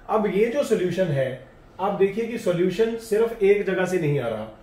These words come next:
crops को diversify कर दीजिए, ये solution geography से आ रहा है। आप canals को, नदियों को जोड़ दीजिए, geography का solution है। उसमें सरकारों का आपस में, अ, टकराव आ जाता है states का, पॉलिटी में पढ़ते हैं।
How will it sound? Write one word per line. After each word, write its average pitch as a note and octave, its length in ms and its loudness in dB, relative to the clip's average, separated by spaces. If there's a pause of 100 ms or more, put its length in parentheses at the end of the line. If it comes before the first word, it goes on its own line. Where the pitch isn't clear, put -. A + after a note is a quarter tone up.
(240)
crops F3+ 320 4
को G#3+ 100 6
diversify G3 600 2
कर G3+ 160 2
दीजिए, G3+ 500 0 (220)
ये F3 140 0
solution F3+ 480 -4 (400)
geography C#3 440 0
से C3+ 100 -2
आ B2+ 80 -2
रहा B2+ 240 -6
है। B2 160 -12 (540)
आप F3 460 -2
canals E3+ 420 0
को, G3+ 420 4
नदियों E3+ 500 2
को G3+ 100 6
जोड़ F#3+ 220 2
दीजिए, G3+ 560 -2
geography D#3 500 0
का D3+ 80 0
solution C#3+ 360 -4
है। C3+ 280 -6 (360)
उसमें G#3+ 300 4
सरकारों F3+ 560 2
का G#3 100 4
आपस G3 460 0
में, G#3 380 -2 (440)
अ, F3 80 -2
टकराव E3+ 540 4
आ G3 80 6
जाता G3 280 4
है G3 120 2
states G3 400 0
का, G#3 160 0 (1000)
पॉलिटी D#3+ 440 2
में D#3 140 -2
पढ़ते D3 340 0
हैं। C#3+ 280 -4